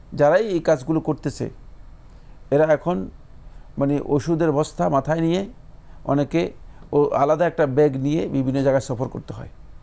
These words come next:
এছাড়া কোনো উপায় নেই। এরা অসুস্থ হয়ে যাবে, আর অসুস্থতা তাদেরকে আক্রান্ত করবে, কারণ শ-, শরীরের জন্য যেটা প্রয়োজন, সেই প্রয়োজনটুকু তার মিটে না, সেই প্রয়োজনটুকু তার। দুই নম্বর বিষয় হচ্ছে,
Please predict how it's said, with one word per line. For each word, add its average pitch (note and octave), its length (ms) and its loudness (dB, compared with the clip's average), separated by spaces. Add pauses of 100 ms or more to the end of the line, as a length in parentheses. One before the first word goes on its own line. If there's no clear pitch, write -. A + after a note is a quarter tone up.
(440)
এছাড়া C#3+ 240 2
কোনো C#3+ 160 -2
উপায় B2 220 0
নেই। A2+ 80 -6 (720)
এরা C#3 140 2
অসুস্থ D3 360 -6
হয়ে B2+ 120 -2
যাবে, G#2+ 180 -4 (340)
আর C3+ 80 2
অসুস্থতা E3 480 -4
তাদেরকে D3 280 -2
আক্রান্ত D#3+ 300 0
করবে, A2+ 260 -6 (340)
কারণ C#3+ 140 2
শ-, C3+ 240 -2
শরীরের F3+ 340 0
জন্য E3+ 200 0
যেটা E3+ 160 2
প্রয়োজন, C#3+ 440 2 (600)
সেই D#3+ 180 -2
প্রয়োজনটুকু D#3 680 0 (420)
তার D3 180 2
মিটে D3 280 0
না, A#2+ 140 -4 (140)
সেই C#3+ 100 -2
প্রয়োজনটুকু C#3 380 0
তার। - 100 -2 (540)
দুই D#3 120 4
নম্বর G3 200 0
বিষয় D#3 260 -2
হচ্ছে, F3 360 -6